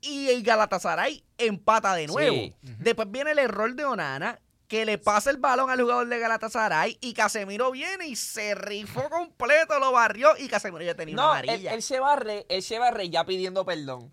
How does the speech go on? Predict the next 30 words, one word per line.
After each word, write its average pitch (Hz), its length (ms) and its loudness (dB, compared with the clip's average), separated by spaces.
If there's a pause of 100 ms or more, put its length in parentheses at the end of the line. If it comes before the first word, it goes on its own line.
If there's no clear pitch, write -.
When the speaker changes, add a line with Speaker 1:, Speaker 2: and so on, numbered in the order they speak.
Speaker 3:
Sí. 104 60 -20 (260)
Speaker 2:
Él 190 100 -4
se 233 140 -4
barre 247 320 0
ya 240 160 0
con 202 100 0
las 165 100 -4
manos 160 320 -6
arriba. 143 520 -4 (500)
Yo 190 140 -4
no 247 100 -4
sé, 208 360 -2 (100)
eh, 170 220 -4
realmente 240 500 -4
la 226 100 2
barrida 226 300 0
fue 240 140 -14
un - 40 -16
poco 240 280 -6
desesperada 226 680 -2
porque 170 380 -8
yo 170 160 -8
creo 208 120 -2
que, 147 60 -2
Speaker 1:
Demasiado 139 540 -4
Speaker 2:
que 131 80 0
le - 40 0
daba 185 300 4
Speaker 1:
desesperada. 202 180 2
Speaker 2:
break 170 220 -6